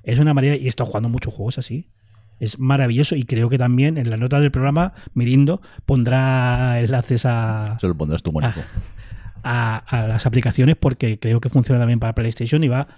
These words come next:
Speaker 1: muy, muy bien, muy contento con la Steam Deck. A ver si Valve se comporta, que prometió que iba a hacer el Dual Bot y todavía estamos esperando. Pero bueno, mm, ¿para ir tirando?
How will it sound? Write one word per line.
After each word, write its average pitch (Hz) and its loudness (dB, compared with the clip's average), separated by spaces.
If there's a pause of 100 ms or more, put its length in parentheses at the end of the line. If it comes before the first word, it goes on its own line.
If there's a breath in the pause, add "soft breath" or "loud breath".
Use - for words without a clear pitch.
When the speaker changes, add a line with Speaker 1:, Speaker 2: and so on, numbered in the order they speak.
(140 soft breath)
Speaker 1:
muy, 127 4
muy 160 4
bien, 160 2
muy 135 4
contento 147 0
con 117 0
la 107 -2
Steam 107 -6
Deck. 101 -8 (480 soft breath)
A 113 2
ver 127 6
si 147 4
Valve 147 2
se 135 0
comporta, 156 0
que - -2
prometió 120 0
que 127 2
iba 123 2
a - 0
hacer 123 0
el 120 2
Dual 120 2
Bot 156 0 (400 soft breath)
y 110 0
todavía 107 0
estamos 139 0
esperando. 156 -4 (560 soft breath)
Pero 101 0
bueno, 151 0 (160)
mm, 117 -6 (840)
¿para 104 -4
ir 110 -4
tirando? 135 -2